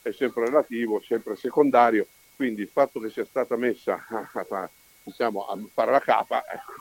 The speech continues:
da, anche se dai media è, è più, diciamo, è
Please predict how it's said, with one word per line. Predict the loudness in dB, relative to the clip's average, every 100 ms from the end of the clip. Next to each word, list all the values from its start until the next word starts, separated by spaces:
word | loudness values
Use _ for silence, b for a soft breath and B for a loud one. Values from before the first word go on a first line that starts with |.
| -14
da, | -2 -2
anche | -2 -10 -12
se | -8
dai | -8 -6
media | -8 -6 -2 -2 B B _ -4
è, | -2 -2
è | -6
più, | -4 0 2 0
diciamo, | -6 -4 -4 -2 -2 -2 -6 _ _ _
è | -6 -6